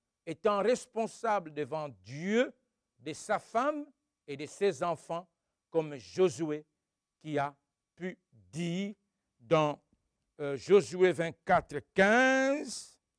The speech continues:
Josué vingt-quatre quinze, qu'est-ce qu'il a dit ? On peut commencer au verset quatorze. Maintenant,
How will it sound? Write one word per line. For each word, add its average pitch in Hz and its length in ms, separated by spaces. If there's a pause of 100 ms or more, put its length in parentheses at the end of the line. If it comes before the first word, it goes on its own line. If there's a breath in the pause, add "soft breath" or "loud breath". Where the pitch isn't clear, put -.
(1600)
Josué 160 520
vingt-quatre 160 580 (120)
quinze, 214 580 (960)
qu'est-ce 160 260
qu'il 135 200
a 131 100
dit ? 131 240 (460)
On 156 340 (340)
peut 160 120
commencer 147 420
au 151 80
verset 131 300
quatorze. 143 420 (680)
Maintenant, 175 720